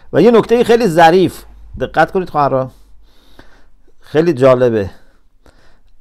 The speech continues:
«ان الله یأمر بالعدل والاحسان و ایتاء ذی القربی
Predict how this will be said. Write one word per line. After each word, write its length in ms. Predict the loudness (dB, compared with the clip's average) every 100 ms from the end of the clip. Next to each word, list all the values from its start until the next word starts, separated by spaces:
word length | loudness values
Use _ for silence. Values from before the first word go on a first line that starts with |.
| _
«ان 280 | -6 -6 -4
الله 800 | -2 -2 0 2 4 2 -2 -2
یأمر 600 | -2 -2 -4 -6 -4 -4
بالعدل 760 | -6 -6 -6 -4 -6 -6 -8 -6
والاحسان 960 | -8 -6 -6 -8 -10 -6 -4 -2 -4
و 100 | -4
ایتاء 500 | -6 -6 -6 -4 -2
ذی 100 | -4
القربی 680 | -6 -6 -8 -4 -6 -6